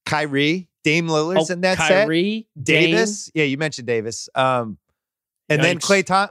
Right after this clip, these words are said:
Speaker 1: Klay Thompson's in there too. It's like, it's like eight Hall of Famers.
Speaker 2: It's a weird set. Jimmy's so overlooked too. When's the last time Jimmy was, like, a headline guy though? I, I think he's unbelievable. I, you could argue top five two-way players in the league probably, 'cause
Speaker 1: Yeah.
Speaker 2: defensively,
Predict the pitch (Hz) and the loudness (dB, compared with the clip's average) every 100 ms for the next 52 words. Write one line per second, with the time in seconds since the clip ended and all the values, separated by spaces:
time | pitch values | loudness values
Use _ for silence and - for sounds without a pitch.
0 | - 202 196 190 233 220 165 165 160 156 | -4 -4 -2 -4 -4 -8 -12 -8 -8 -4
1 | 202 254 151 107 175 147 175 - 160 165 | 0 0 0 -4 -6 -6 -6 -4 -2 0
2 | 202 208 208 190 214 262 - - - - | 2 2 2 0 -4 -6 -10 -16 -18 -18
3 | _ - 156 156 139 - 147 147 _ - | _ -6 -2 -2 -2 -2 -2 -2 _ -6
4 | 143 320 302 - 202 190 180 165 160 160 | 0 4 2 2 0 0 0 0 0 -2
5 | 226 208 - - 247 269 269 269 202 139 | -4 -8 -8 0 0 0 -2 0 -2 0
6 | 170 180 165 147 135 156 156 147 123 120 | 2 2 0 -2 0 0 -2 -2 -2 -2
7 | 135 110 - _ _ - 202 233 269 185 | -2 -6 -16 _ _ -4 -2 0 0 2
8 | 208 160 165 240 147 135 - 175 185 196 | 0 0 -2 -2 -4 -6 -4 -4 -4 0
9 | 165 165 151 135 - 160 - - - 147 | 2 2 0 -12 -2 -2 -2 -8 -4 -2
10 | 147 131 - 196 165 139 131 127 127 123 | -2 -4 -6 0 0 0 -6 -8 -10 -12
11 | 127 127 113 113 131 175 165 202 202 120 | -12 -8 -8 -4 -2 0 0 2 2 0
12 | 135 131 | -4 -12